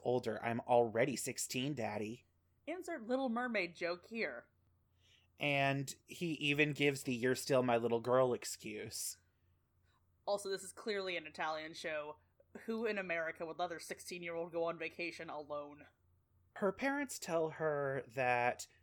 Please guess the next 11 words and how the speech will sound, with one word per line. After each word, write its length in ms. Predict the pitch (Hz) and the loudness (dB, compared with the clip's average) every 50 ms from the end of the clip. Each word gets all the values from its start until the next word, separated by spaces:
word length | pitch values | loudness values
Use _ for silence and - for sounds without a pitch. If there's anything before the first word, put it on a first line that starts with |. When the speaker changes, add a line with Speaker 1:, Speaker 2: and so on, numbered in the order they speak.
| _ _ - | _ _ 0
Speaker 1:
they're 180 | - 127 120 120 | 4 4 4 4
going 240 | - 123 110 113 113 | 4 2 0 0 0
to 60 | 123 | -2
be 80 | 123 | -2
going 320 | 117 123 117 113 117 123 123 - - | 0 0 2 2 0 0 -4 -6 -8
to 80 | - 165 | -4 -4
the 80 | 160 | -2
beach 580 | 165 143 151 139 127 123 131 127 - - - - _ _ _ - | -2 0 0 0 2 0 0 -2 -4 -8 -8 -10 _ _ _ -2
for 120 | - 117 117 | 0 2 4
their 200 | 113 123 127 131 | 6 6 4 6
vacation, 920 | 127 156 156 156 156 - - 139 123 110 110 - - 117 107 104 107 117 | 6 6 6 6 4 2 -2 -4 -4 -2 -2 -4 -4 -4 -4 -4 -6 -8